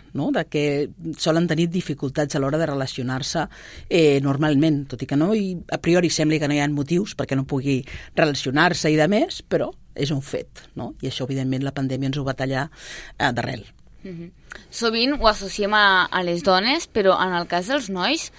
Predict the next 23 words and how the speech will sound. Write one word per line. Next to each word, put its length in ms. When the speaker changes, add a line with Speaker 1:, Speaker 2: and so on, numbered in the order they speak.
Speaker 2:
també 240
hi 240
està 240
havent 400
un 160
increment? 560
Speaker 1:
Sí, 400
perquè 320
sí 160
que 160
pa-, 160
fa 240
anys 220
es 100
parlava 400
sempre 320
de 80
la 80
proporció 600
aquesta 420
de 100
nou 300
u, 140